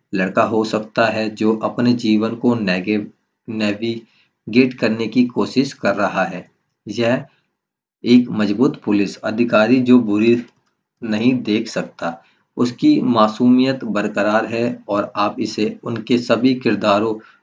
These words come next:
में उनकी आंखों में देख सकते हैं। निर्माताओं की तरह उनके पास भी सूक्ष्म दृष्टिकोण है और यह सब मदद करता है क्योंकि लेखन में सारा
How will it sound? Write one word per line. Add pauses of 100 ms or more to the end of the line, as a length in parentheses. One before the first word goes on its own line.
(220)
में (260)
उनकी
आंखों
में (140)
देख
सकते
हैं। (400)
निर्माताओं
की
तरह
उनके
पास
भी (380)
सूक्ष्म (120)
दृष्टिकोण
है (380)
और (420)
यह
सब
मदद
करता
है
क्योंकि
लेखन (340)
में
सारा